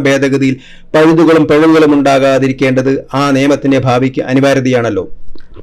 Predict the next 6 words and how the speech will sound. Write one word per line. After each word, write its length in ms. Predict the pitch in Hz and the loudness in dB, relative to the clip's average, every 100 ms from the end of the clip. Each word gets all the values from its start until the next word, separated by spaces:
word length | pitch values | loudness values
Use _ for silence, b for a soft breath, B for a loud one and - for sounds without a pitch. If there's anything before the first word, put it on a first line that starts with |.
| - | -2
അതുകൊണ്ട് 300 | 180 220 196 160 | 2 2 2 0
തന്നെ 200 | 135 123 - b b - | 0 -4 -8 b b -4
കേരളത്തിലെ 580 | 147 165 165 160 147 147 143 147 139 | 0 2 2 0 0 0 0 0 0
മാധ്യമങ്ങളും 580 | 151 143 151 143 139 131 - - | 0 0 0 2 0 -4 -8 -4
ചില 100 | 147 147 | 0 2
രാഷ്ട്രീയ 380 | 143 147 - 160 | 2 -2 -2 -2